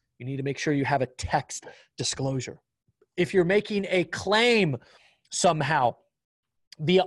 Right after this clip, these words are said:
audio or video, you need to make sure that you have a disclosure via audio and video. So however, in whatever format the claim was made,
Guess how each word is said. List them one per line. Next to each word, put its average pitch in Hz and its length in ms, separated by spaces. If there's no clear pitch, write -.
audio 185 500
or 175 260
video, 170 520
you 123 120
need 123 140
to 127 60
make 135 180
sure 151 400
that - 160
you 123 60
have 107 180
a 123 60
disclosure 127 840
via 127 320
audio 113 560
and 123 160
video. 135 420
So 170 180
however, 202 840
in 175 160
whatever 190 480
format 214 920
the 143 120
claim 180 480
was 160 200
made, 156 520